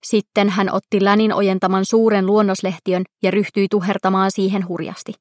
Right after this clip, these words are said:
"Lopeta heti tuo älytön touhu", Lisi komensi ja polki jalkaa. Mutta Matt ei tietenkään kuunnellut.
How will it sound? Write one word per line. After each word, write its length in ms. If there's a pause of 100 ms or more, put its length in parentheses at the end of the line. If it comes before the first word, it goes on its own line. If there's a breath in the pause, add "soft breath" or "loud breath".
(1040)
"Lopeta 360
heti 340
tuo 240
älytön 460
touhu", 380 (280)
Lisi 240
komensi 440 (100)
ja 100
polki 300
jalkaa. 400 (680)
Mutta 260
Matt 260
ei 160
tietenkään 680
kuunnellut. 540